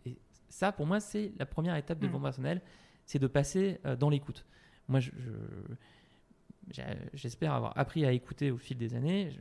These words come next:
Speaker 1: j'ai beaucoup de mal à, à le faire au
Speaker 2: <laughs>
Speaker 1: début, parce que j'ai, je fonçais vraiment tête baissée. J'avais un, un, je pensais, je pensais que tout le monde était, était assez bête autour de moi. Je me sentais assez seul dans, dans, dans mes études. Je,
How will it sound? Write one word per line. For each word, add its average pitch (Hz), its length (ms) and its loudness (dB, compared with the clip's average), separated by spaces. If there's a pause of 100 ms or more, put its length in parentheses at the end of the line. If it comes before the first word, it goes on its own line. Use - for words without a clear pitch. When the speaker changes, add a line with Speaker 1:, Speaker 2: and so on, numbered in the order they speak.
(160)
Speaker 1:
j'ai - 80 -10 (100)
beaucoup 160 200 0
de 147 60 0
mal 143 200 0
à, 117 120 -2 (180)
à - 60 -8
le - 60 -8
faire 135 180 0
au 120 80 0
Speaker 2:
<laughs> - 0 -
Speaker 1:
début, 127 340 -2 (460)
parce - 140 -16
que - 80 -10
j'ai, 123 140 -8 (140)
je - 140 -20
fonçais 120 200 -6
vraiment 139 240 0
tête 123 240 -6
baissée. 175 500 0
J'avais 120 200 -6
un, 110 120 -8 (440)
un, - 120 -20 (380)
je 143 60 -16
pensais, 123 300 -8
je - 80 -16
pensais 131 160 -4
que 123 60 -10
tout - 100 -8
le 147 60 -2
monde 147 140 -4
était, 110 500 -4
était 113 180 -8
assez 110 280 -4
bête 131 220 0
autour 117 200 -2
de 117 80 2
moi. 147 300 4
Je 120 140 -4
me 113 60 -6
sentais 117 220 -6
assez 120 200 -2
seul 131 240 2
dans, 123 80 -2
dans, 117 360 -6 (160)
dans 120 160 -4
mes 117 160 0
études. 143 440 -2
Je, 123 80 -8